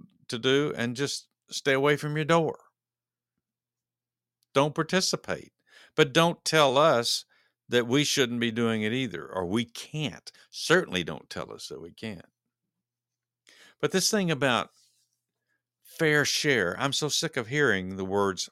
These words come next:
fair share, because that's really an open-end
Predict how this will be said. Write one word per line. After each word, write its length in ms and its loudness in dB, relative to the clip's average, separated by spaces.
fair 440 2
share, 500 -2
because 440 0
that's 280 -4
really 440 2
an 180 0
open-end 1000 0